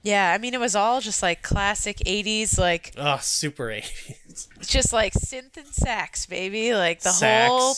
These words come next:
Speaker 2: my
Speaker 1: time.
Speaker 2: God.
Speaker 1: <laughs> A lot of saxophone, um, and saxophone used to be both silly and really sad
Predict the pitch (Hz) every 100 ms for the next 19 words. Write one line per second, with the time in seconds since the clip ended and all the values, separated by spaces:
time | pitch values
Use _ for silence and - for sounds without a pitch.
0 | 311 220 190 180 190 185 190 - - -
1 | - - - - 220 214 214 220 220 233
2 | 220 202 - 226 220 208 208 214 - -
3 | - - _ - 196 180 170 165 _ _
4 | _ - 214 - 220 226 - - 240 208
5 | 202 208 - 185 202 160 190 196 - -
6 | 202 202 214 220 - 196 196 175 165 185
7 | 202 - 147 151 233